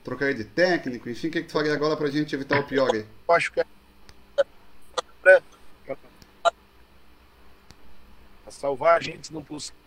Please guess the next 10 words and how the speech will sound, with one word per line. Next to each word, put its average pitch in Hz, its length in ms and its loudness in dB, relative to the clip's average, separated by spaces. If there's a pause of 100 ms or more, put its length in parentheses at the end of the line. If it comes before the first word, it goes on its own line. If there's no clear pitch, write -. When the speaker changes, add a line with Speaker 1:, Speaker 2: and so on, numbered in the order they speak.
(120)
Speaker 2:
rebaixamento, 147 840 -6
teria 165 280 -8
que - 120 -16
se - 160 -8
mudar 165 300 6
a 165 40 2
comissão 180 360 -2 (160)
técnica, 151 500 4
né? 139 180 0
O, 117 380 -6